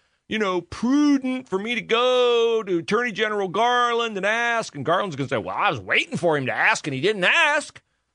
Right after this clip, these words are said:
So I just assumed he didn't want to." We have been lied to and frustrated <laughs> and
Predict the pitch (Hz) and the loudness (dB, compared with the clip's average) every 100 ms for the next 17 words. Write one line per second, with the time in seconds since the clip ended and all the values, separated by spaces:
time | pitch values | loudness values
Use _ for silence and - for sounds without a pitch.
0 | _ _ - 180 147 196 277 196 - 220 | _ _ 0 2 4 2 0 -2 -2 0
1 | 302 311 311 339 349 415 - 185 98 _ | 0 0 0 0 0 0 -2 -4 -4 _
2 | _ _ _ _ _ _ _ _ _ _ | _ _ _ _ _ _ _ _ _ _
3 | _ _ _ _ _ _ _ _ _ _ | _ _ _ _ _ _ _ _ _ _
4 | _ _ _ _ _ _ _ - 139 160 | _ _ _ _ _ _ _ -2 0 0
5 | 113 117 110 98 92 101 _ _ _ _ | -2 -2 -2 -2 -4 -8 _ _ _ _
6 | _ _ _ _ _ _ _ _ _ - | _ _ _ _ _ _ _ _ _ 0
7 | 113 143 139 - 131 123 117 127 _ _ | 2 2 -2 -4 -2 -4 -6 -10 _ _
8 | _ _ _ _ _ - 202 - 123 123 | _ _ _ _ _ -8 -8 -4 -2 -2
9 | - - 98 92 85 78 - _ _ _ | -2 -4 -4 -2 -6 -8 -18 _ _ _
10 | _ _ _ _ _ _ _ _ _ - | _ _ _ _ _ _ _ _ _ -14
11 | - 107 107 92 | -10 -4 -4 -4